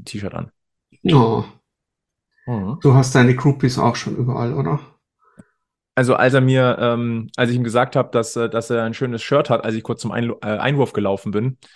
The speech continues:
Speaker 1: hat er gesagt, „Ich weiß“
Speaker 2: Hm.
Speaker 1: und nicht mehr. Also ich glaube nicht, dass er mich gekannt hat.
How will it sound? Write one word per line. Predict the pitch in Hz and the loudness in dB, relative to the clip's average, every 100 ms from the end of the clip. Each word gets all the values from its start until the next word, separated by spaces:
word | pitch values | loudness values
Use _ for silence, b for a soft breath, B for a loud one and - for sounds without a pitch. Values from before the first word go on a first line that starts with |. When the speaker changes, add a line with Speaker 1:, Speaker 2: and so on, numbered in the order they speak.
| b | b
Speaker 1:
hat | - | -6
er | |
gesagt, | 113 117 - | -2 -2 -2
„Ich | 113 - | -8 -2
weiß“ | 101 135 196 - _ _ _ - | 0 0 -2 -10 _ _ _ -10
Speaker 2:
Hm. | 135 - _ _ _ _ | -10 -10 _ _ _ _
Speaker 1:
und | - 131 | -4 0
nicht | 127 - | 0 -2
mehr. | 95 82 - _ _ _ _ _ _ _ | -4 -4 -12 _ _ _ _ _ _ _
Also | 104 101 | -4 -2
ich | 92 - | -4 0
glaube | 120 113 | 2 4
nicht, | 117 135 147 | 6 4 4
dass | 135 | 2
er | 127 | 2
mich | 123 120 | -2 -6
gekannt | 110 92 85 | -8 -8 -8
hat. | - | -12